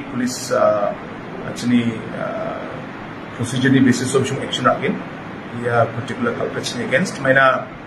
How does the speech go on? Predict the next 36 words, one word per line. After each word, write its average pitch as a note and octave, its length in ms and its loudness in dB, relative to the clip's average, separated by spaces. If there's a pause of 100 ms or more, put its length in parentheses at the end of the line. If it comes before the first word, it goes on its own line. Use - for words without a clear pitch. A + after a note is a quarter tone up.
(360)
bisung C3 240 -4
ni C#3+ 160 4
ya C#3 80 8
ko C#3 160 6
agitate C3 320 2
kamat C3 240 0
tunggu C3 240 -4
bisung, C3+ 320 -4 (680)
ah, A#2 760 6 (1400)
betul C3 320 2
besak C3+ 240 4
kat A#2+ 80 2
sini - 280 -6
polis B2+ 240 -6
orang C3 280 2
injur B2+ 240 2
rumah, B2 200 0 (760)
oni B2 160 6
kemen, B2 360 8
ah, A2+ 360 4 (160)
tahu A#2+ 160 6
ya A#2+ 120 4
injur A#2+ 240 2
rumah A#2+ 160 4
polis B2 280 -4
rokok - 200 -4
kat B2 120 2
sini B2 160 -2
hospital A2 320 -2
cibat A2 280 -2
acu, - 180 -6 (840)
so - 220 2 (540)
necessary B2+ 440 6
action A#2+ 240 0
pun B2+ 120 -4
cerakin, A#2+ 480 0